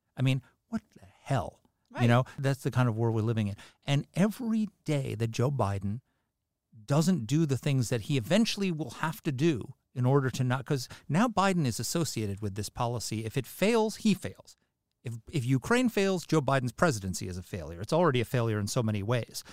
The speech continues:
Speaker 1: But this is something where he's put his personal reputation on the line. He should want to win, and he should want to win sooner. And the longer he takes to win,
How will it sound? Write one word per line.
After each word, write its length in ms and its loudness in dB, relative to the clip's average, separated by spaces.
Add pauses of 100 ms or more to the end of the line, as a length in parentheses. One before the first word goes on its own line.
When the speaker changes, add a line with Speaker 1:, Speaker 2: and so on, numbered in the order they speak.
(140)
Speaker 1:
But 140 2
this 140 0
is 80 2
something 240 -2
where 140 -2
he's 320 -10 (120)
put 160 2
his 180 -4
personal 380 0
reputation 540 0
on 100 4
the 80 2
line. 360 -2 (180)
He 160 0
should 220 -2
want 240 -6
to 60 -4
win, 360 4 (460)
and 100 2
he 60 6
should 160 0
want 200 4
to 40 4
win 380 4
sooner. 440 0
And 180 -4
the 80 -2
longer 420 4
he 140 0
takes 360 2
to 80 4
win, 400 4